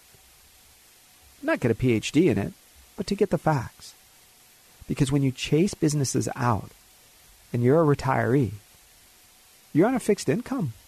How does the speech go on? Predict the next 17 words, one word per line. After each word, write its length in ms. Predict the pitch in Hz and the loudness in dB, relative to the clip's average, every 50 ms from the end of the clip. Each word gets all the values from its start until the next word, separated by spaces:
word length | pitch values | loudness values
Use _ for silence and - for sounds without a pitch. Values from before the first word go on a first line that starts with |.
| - - - - - - - - - - - - - - _ _ _ - | -20 -20 -20 -20 -20 -20 -20 -20 -20 -20 -20 -20 -20 -20 _ _ _ -6
And 100 | - 131 | -2 0
heaven 240 | 127 170 208 254 220 | 2 2 2 0 -2
forbid 380 | - - - 117 127 151 196 185 | -2 -2 0 2 2 2 4 4
they 120 | 147 123 | 2 0
change 640 | - - - 139 147 170 156 110 104 110 120 - - - - _ _ _ - _ _ _ _ _ _ _ _ _ - - _ _ - - _ _ _ _ _ _ - _ _ _ - - - - | 0 0 -2 0 0 0 0 -2 -4 -6 -8 -12 -16 -20 -20 _ _ _ -20 _ _ _ _ _ _ _ _ _ -20 -20 _ _ -20 -20 _ _ _ _ _ _ -20 _ _ _ -20 -14 -8 -8
the 80 | 139 | -4
tax 320 | - - 123 135 156 - - | -2 0 -2 -2 -2 -6 -4
structure 340 | - 120 107 - - - 117 | -2 -2 -2 -2 -2 -4 -4
in 80 | 110 | -4
the 80 | 110 104 | -4 -6
state 380 | - - 120 110 107 120 - - - _ _ - | -6 -4 -4 -4 -4 -4 -6 -12 -20 _ _ -12
and 100 | 107 107 | -10 -4
start 180 | - 131 123 - | -2 0 0 0
taxing 400 | - 127 123 117 - - 127 107 | 0 -2 -4 -4 -4 -6 -4 -2
higher 300 | 104 127 123 120 117 120 | 0 0 2 4 4 2
income 300 | 143 170 - 110 107 101 | 2 0 -4 -6 -6 -4
brackets, 500 | 104 95 95 107 - - - - - | -4 -6 -6 -8 -14 -16 -18 -20 -20